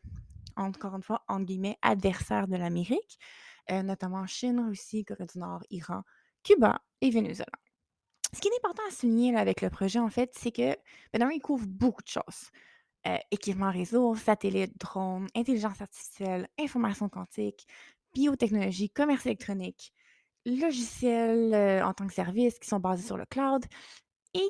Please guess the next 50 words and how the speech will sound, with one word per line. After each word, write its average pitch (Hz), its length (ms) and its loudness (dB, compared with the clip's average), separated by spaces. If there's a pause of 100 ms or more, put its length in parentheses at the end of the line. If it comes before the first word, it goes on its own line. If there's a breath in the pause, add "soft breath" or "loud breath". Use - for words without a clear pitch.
que 294 280 4 (100)
le 202 160 4
seuil 349 560 0 (140)
qui 254 160 0
déclenche 247 800 -2
l'examen 208 640 0
pour 233 300 0
potentiellement 196 580 -2
activer - 380 -4
des 175 100 -4
restrictions 202 680 -4 (140)
est 294 280 -2
aussi 254 300 -8
très, - 320 -4
très 202 260 -4
bas 208 160 4
selon 190 280 -4
le 185 140 0
projet 180 280 -4
de 185 60 -8
loi 220 60 -8
dans 233 120 -8
son 170 180 -12
état - 340 -8
actuel. - 640 -4 (840 loud breath)
Euh, 190 100 0
pour 214 180 -2
des 220 120 0
trucs 262 200 -4
plus 285 280 -2
matériels, 233 640 2
on 214 120 0
parle 202 260 -4
d'un 214 140 0
million 226 280 0
d'unités 220 400 -2
vendues 202 320 -2
aux 240 140 -2
États-Unis. 208 480 -2 (440)
Pour 285 140 -6
les 302 160 -2
applications 226 460 -4
et 254 60 -2
services 202 380 -6
logiciels, 196 480 -4
on 214 120 -4
parle 196 160 -4
d'un 196 100 -6
million 202 220 -6
d'utilisateurs 220 760 -6